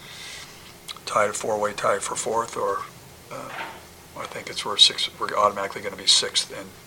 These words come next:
in the tournament. So I would give us a high grade for that, and I told them that. Uh, like, we have shown incredible mo-, uh, resiliency, toughness. We've gotten better. Um,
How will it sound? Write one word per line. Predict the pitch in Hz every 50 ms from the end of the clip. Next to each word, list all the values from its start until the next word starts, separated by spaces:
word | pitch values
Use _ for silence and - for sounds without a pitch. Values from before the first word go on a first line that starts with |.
| - -
in | 101
the | 104
tournament. | - - 107 101 101 - - - - - - - - - - - - - - - - - - - - - - -
So | - - 107 107 98 95 98 101
I | 95
would | 101 101 98
give | 98 104 98
us | 98 95 -
a | - 101
high | 101 - 101 98
grade | 98 - 101 98 98
for | - - 95
that, | 101 98 101
and | 101 104
I | 98 98
told | - - - 101 98
them | 98 92
that. | 92 90 - - - - - - - - - - - - - - - -
Uh, | 107 110 104 104 113 113 - - - - - - - - - - - - -
like, | - 117 - - 113 107 98
we | 107 104 101 98
have | 107 110 101 98 98 98 95 92 - - - - - - - - - - - - - - - -
shown | - - - - 104 101 101 98 101
incredible | 95 95 - - - 104 98 101 98 92 95
mo-, | 101 92 90 -
uh, | 101 98 98 95 95 - -
resiliency, | 107 104 98 - 110 101 101 101 101 98 - - - 107 98 92 -
toughness. | - - 104 95 - - - 98 98 - - - - -
We've | 95 98 -
gotten | - 98 95 - - - -
better. | - 101 101 98 98 101 - - - - - - - - - - - - - - - - - -
Um, | - 117 107 110 110 110 110 104 101